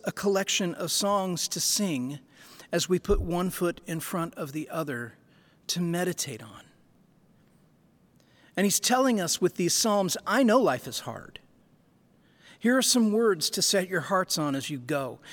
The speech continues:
Here are some rocks that you can walk to and find some rest before you move on." These Psalms are help for the weary. They are instruction for the heart. They're crumbs on the trail.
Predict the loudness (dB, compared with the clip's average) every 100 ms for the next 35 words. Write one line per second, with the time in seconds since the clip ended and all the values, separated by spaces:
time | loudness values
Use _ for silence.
0 | -20 -2 2 2 4 2 2 0 -2 -4
1 | -4 -4 -4 -8 -20 -2 -2 0 -2 -2
2 | 0 0 -2 -4 -10 -8 -10 -14 -20 -8
3 | -8 -4 -4 -2 -4 -4 -6 -6 -8 -10
4 | -16 -12 -8 -6 -4 -2 -2 -4 -4 -8
5 | -12 -18 _ _ _ _ _ _ _ _
6 | _ _ _ _ -20 -20 _ -2 2 4
7 | 4 2 -2 -4 -6 -6 -6 -4 -2 -2
8 | -4 -6 -12 -16 -20 _ -20 -20 -6 -2
9 | 0 2 2 0 -2 -2 0 -2 -2 -4
10 | -4 -8 -12 -12 -10 -10 -10 -14 -18 -18
11 | -14 -4 -2 0 0 2 0 0 0 -2
12 | -4 -10 -10 -14 -20